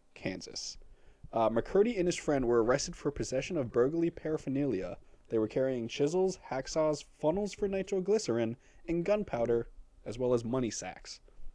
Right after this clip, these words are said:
Now, naturally, they told the Saint Joseph Gazette, um, that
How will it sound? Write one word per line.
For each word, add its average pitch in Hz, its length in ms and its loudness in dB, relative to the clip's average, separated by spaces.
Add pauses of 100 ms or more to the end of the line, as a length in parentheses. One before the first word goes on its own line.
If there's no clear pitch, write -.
(720)
Now, 117 100 0
naturally, 131 720 6
they 117 120 4
told 143 180 6
the 120 60 -2
Saint 139 280 -2
Joseph 127 380 2
Gazette, 120 480 0 (720)
um, 98 560 0
that 107 220 0